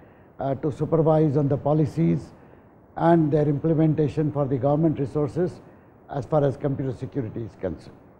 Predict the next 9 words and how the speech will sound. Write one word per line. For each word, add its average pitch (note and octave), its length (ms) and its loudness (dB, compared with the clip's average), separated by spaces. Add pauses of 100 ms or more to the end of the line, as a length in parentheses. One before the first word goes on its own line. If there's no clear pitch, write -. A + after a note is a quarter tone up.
(1160)
I F3+ 140 4
am F#3+ 60 6
very G3+ 180 10
fortunate F#3 640 2
that F3+ 240 0
when F3 140 2
I F3 80 4
requested, E3 800 2
uh, D3 300 4